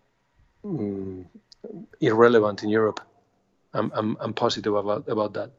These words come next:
We will have to transition from Florentino, but right now I really struggle to see who's the name who can take over in the, in the medium term.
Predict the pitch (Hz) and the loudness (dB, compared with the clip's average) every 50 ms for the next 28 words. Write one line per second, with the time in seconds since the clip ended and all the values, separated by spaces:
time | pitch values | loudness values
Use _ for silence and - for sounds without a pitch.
0 | - - - - - - - - _ - 123 123 127 135 135 - 127 123 - - | -20 -20 -20 -20 -18 -18 -20 -14 _ 2 6 8 8 8 8 8 6 2 4 2
1 | 117 104 117 110 - 123 - 123 120 - - - _ - 120 107 - 113 110 110 | 2 4 4 2 2 0 0 0 -2 -2 -4 -12 _ -6 -6 -2 -2 -2 -2 -2
2 | 104 98 120 120 123 117 101 104 101 101 - - - _ _ _ _ _ _ _ | -2 0 0 2 2 2 2 0 -2 -2 -4 -18 -20 _ _ _ _ _ _ _
3 | _ _ _ _ _ _ - 110 107 107 104 104 101 104 107 110 113 113 107 104 | _ _ _ _ _ _ -2 2 4 4 4 4 4 2 2 4 4 4 4 4
4 | 104 98 98 107 107 107 107 104 101 98 92 - - - - 110 107 110 104 - | 2 0 0 -2 0 0 0 -2 -2 -4 -6 -6 -4 2 2 4 4 4 2 0
5 | - 107 - - 107 104 90 - 117 107 95 92 107 104 104 104 104 104 104 101 | -2 -4 -2 0 0 0 0 -2 -6 -6 -4 -4 -2 -2 -2 -2 -2 -4 -6 -6
6 | 90 95 - - 110 101 101 95 - 104 104 - _ _ - - 107 101 101 101 | -8 -8 -4 -4 -4 -2 -4 -4 -4 -6 -6 -6 _ _ -4 -2 -2 -2 -2 -4
7 | 98 95 95 - _ _ _ _ _ _ _ _ _ _ _ _ _ _ _ _ | -10 -12 -12 -16 _ _ _ _ _ _ _ _ _ _ _ _ _ _ _ _
8 | _ - - 113 104 101 98 95 98 104 - - 123 104 101 101 104 101 101 98 | _ -8 -6 -4 -2 -2 -2 0 -2 -2 0 -2 -2 -2 0 0 0 0 -2 -2
9 | - 113 110 104 104 | -4 -6 -6 -6 -8